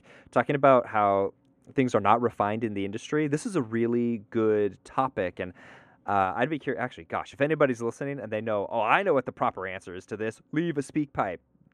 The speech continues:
Please tell the rest of the community on this one. Uh, we'll play it A S A P, but, um, like, I, I, I had somebody float with us, and I,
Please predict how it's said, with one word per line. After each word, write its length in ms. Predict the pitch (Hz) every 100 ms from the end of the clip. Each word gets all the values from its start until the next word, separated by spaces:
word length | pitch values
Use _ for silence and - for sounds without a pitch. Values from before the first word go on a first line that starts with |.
| _
Please 320 | - 165 143 -
tell 200 | 143 135
the 60 |
rest 200 | 123 -
of 60 | 110
the 40 |
community 380 | - 117 117 107
on 100 | 98
this 160 | 95 -
one. 200 | 92 92 _ - _ -
Uh, 140 | 95
we'll 100 | 98
play 300 | - 135 120
it 120 | 98 - _ _ _ _ 131
A 160 | 147
S 160 | 131 -
A 100 | 104
P, 420 | - 123 98 90 - -
but, 220 | 110 101 _ _ - _ -
um, 460 | 113 101 95 92 _ _ _ _ _ _ _ _ _ _ _ _ -
like, 280 | 139 131 -
I, 360 | 117 - 110 120
I, 140 | 123 139
I 40 |
had 300 | 147 156 147
somebody 340 | - 131 123 127
float 240 | - 110
with 160 | 104 104
us, 260 | 98 -
and 120 | 110
I, 160 | 104 117